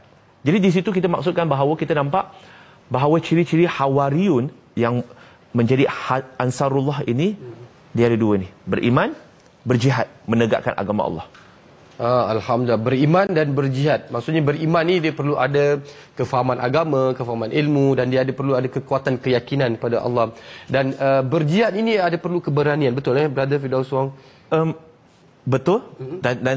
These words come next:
Speaker 1: eh, kadang-kadang bila sebut tentang keberanian ni, dia
Speaker 2: Ya.
Speaker 1: ada jadi satu, satu masalah juga.
Speaker 2: Ya.
Speaker 1: Sebab kadang orang kata, "Itulah saya, sebab tu saya tak berani berjihad.
Speaker 2: Ha, sebab?
Speaker 1: Sebab saya tak ada ber-, keberanian."
Speaker 2: Ah, ya.
Speaker 1: Tetapi kadang-kala, not necessary, saya kata tak semestinya kita ada keberanian.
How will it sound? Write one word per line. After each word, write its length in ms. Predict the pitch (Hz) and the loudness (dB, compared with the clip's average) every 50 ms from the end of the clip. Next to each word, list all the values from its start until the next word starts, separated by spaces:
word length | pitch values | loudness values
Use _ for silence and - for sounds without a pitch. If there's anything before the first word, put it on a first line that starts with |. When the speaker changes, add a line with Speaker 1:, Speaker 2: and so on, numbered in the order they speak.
| 131 - | -2 -4
Speaker 1:
eh, 80 | 110 - | -4 -4
kadang-kadang 420 | - 139 156 165 170 135 135 - - | -2 0 0 0 0 0 -2 -2 -4
bila 160 | - 131 135 147 | -4 -2 -2 0
sebut 260 | 143 156 151 131 - | 0 0 0 0 -2
tentang 220 | 147 147 135 131 | -2 -4 -2 -2
keberanian 460 | - 143 135 131 139 139 147 156 135 107 | -2 0 0 0 0 0 0 0 0 -2
ni, 80 | 104 | -2
dia 140 | 113 127 147 135 | -2 -2 -2 -2
Speaker 2:
Ya. 160 | 123 123 120 | -2 -4 -4
Speaker 1:
ada 100 | 123 135 127 | -4 -2 -2
jadi 160 | - 127 131 | 0 0 0
satu, 240 | 131 - 120 - - | 0 0 -2 -4 -4
satu 240 | 123 - 123 - 127 | -4 -4 -2 -2 0
masalah 400 | 117 113 - - - 107 107 104 | -2 0 0 0 0 0 0 0
juga. 160 | 101 - - - - | 0 -2 -4 -4 -4
Speaker 2:
Ya. 320 | 120 120 107 90 90 - | -2 0 0 0 -2 -4
Speaker 1:
Sebab 160 | - 135 135 | -2 -2 0
kadang 240 | 117 147 143 156 160 | 2 4 2 2 2
orang 80 | 156 160 | 0 -4
kata, 180 | 156 - 190 185 - - - - - - - | -4 -4 -4 -6 -6 -10 -16 -16 -20 -20 -8
"Itulah 240 | - - 208 135 107 | -2 0 0 2 2
saya, 140 | - 101 - - - - | 0 -2 -4 -8 -10 -4
sebab 120 | 123 - 180 | -2 0 0
tu 80 | 226 196 | 0 0
saya 80 | - | 0
tak 120 | - - 110 | -2 -2 0
berani 220 | 123 127 139 165 156 | 0 2 2 2 0
berjihad. 400 | 135 131 135 190 208 208 180 - - - | 0 -2 -2 -2 -2 -2 -4 -6 -8 -8
Speaker 2:
Ha, 240 | - 147 151 151 135 | -4 -4 -2 -2 -2
sebab? 240 | 135 - 156 156 175 | -4 -2 0 2 2
Speaker 1:
Sebab 120 | 175 175 165 | 4 2 2
saya 80 | 175 | 2
tak 80 | - 190 | 2 2
ada 80 | 190 175 | 2 2
ber-, 160 | 170 175 185 | 2 0 0
keberanian." 540 | - 170 156 160 175 185 185 190 156 104 92 107 - - - - | 0 -2 0 2 2 2 2 2 0 0 -2 -6 -12 -16 -10 -6
Speaker 2:
Ah, 560 | 120 135 156 180 180 175 160 135 120 110 107 | -4 -2 -2 0 -2 -2 -2 -4 -4 -4 -6
ya. 140 | 104 104 104 - - - | -6 -8 -10 -12 -8 -2
Speaker 1:
Tetapi 560 | - 120 104 113 110 107 - 127 143 180 196 - | -2 0 2 0 0 0 0 2 2 2 2 0
kadang-kala, 720 | - 127 120 131 127 123 131 131 156 160 123 120 151 202 - - - - - _ _ _ _ - | -2 -2 0 0 0 0 0 0 2 2 2 2 0 -2 -6 -14 -20 -20 -20 _ _ _ _ -4
not 320 | 117 113 117 143 175 - | -2 2 2 2 2 2
necessary, 460 | - 156 156 - 160 143 - 139 120 120 | 0 -2 0 0 -2 -2 0 0 0 2
saya 160 | 120 135 135 | 0 -2 -2
kata 300 | 143 135 - - 165 160 | -2 -2 0 0 -2 0
tak 180 | - 165 - - - | -2 -4 -6 -6 -6
semestinya 500 | - 160 151 160 160 - - 214 202 185 | -2 0 0 0 0 -2 -2 -2 -2 0
kita 240 | - - - - | 0 0 0 0
ada 80 | - 143 | 0 0
keberanian. 480 | 135 135 117 123 117 110 104 95 87 | 0 0 0 0 0 0 0 -2 -4